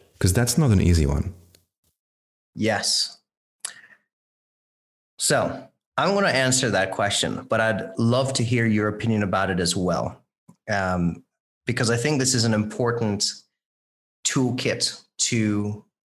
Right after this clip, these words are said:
Speaker 2: develop. What helped for me was, as the son of an Indian diplomat, moving countries every two to three years,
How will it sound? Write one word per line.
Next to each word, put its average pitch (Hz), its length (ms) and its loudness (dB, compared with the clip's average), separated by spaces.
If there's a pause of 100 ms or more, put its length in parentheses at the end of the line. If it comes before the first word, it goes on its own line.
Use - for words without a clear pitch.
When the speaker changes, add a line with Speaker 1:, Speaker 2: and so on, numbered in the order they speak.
(120)
Speaker 2:
develop. 104 680 -2 (880)
What 170 240 2
helped 220 380 0
for 165 120 2
me 110 460 2 (420)
was, 117 760 0 (240)
as 117 160 0
the 113 60 0
son 175 340 2
of 151 100 0
an 131 100 0
Indian 120 360 2
diplomat, 104 760 -2 (140)
moving 135 460 2
countries 117 320 0
every 107 180 0
two - 180 0
to 107 80 0
three 110 200 0
years, 92 420 0